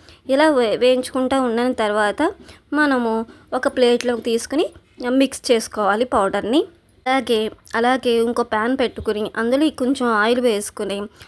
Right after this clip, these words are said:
అది హీట్ ఎక్కేంత వరకు వెయిట్ చేద్దామండి. టమాటా బచ్చల కూర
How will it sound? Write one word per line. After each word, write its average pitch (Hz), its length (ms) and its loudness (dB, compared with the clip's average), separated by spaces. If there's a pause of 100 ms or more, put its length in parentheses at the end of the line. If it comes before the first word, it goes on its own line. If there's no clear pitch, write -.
(100)
అది 262 120 -2
హీట్ 254 280 -2
ఎక్కేంత 233 340 -2
వరకు 226 260 0
వెయిట్ 247 380 0
చేద్దామండి. 196 680 0 (460)
టమాటా 269 560 2
బచ్చల 233 420 -4
కూర 226 440 -2